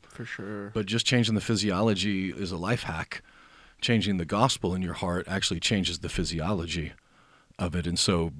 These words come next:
Speaker 2: taking us back to the gospel, taking us back to, c-, 'cause by the way, if I believe that Jesus did that and he loves me just the way I am, and, you know,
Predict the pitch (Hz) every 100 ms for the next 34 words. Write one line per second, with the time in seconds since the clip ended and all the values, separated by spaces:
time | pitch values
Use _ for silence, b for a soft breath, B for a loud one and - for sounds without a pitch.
0 | 73 - 107 104 95 85 - 98 87 -
1 | 87 85 87 80 - 80 - 90 92 85
2 | - 90 101 - 80 78 B B B B
3 | B B - - 151 131 233 190 107 135
4 | 156 147 151 156 104 131 135 98 - 107
5 | 104 147 120 87 92 104 127 - 113 -
6 | 143 127 101 117 143 98 98 107